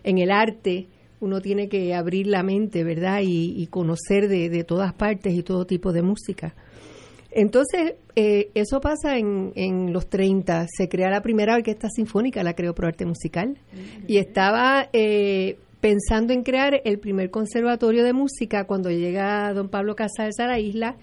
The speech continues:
Speaker 1: y, por supuesto, pues todo el mundo, eh, lo apoya a él y, y deja a los demás para que eso, eh,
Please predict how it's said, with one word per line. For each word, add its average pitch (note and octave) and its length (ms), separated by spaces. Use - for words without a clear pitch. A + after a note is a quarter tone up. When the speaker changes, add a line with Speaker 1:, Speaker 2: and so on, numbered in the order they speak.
Speaker 1:
y, G#3 100
por F#3+ 140
supuesto, F3 420
pues G#3 160
todo F3+ 160
el F3 60
mundo, E3+ 440
eh, E3 200
lo D#3 100
apoya E3+ 360
a G3+ 40
él E3+ 300
y, F#3+ 260
y D#3+ 120
deja D#3 200
a - 20
los F3 140
demás F3+ 240
para A3+ 260
que D#3 140
eso, D#3 560
eh, E3+ 400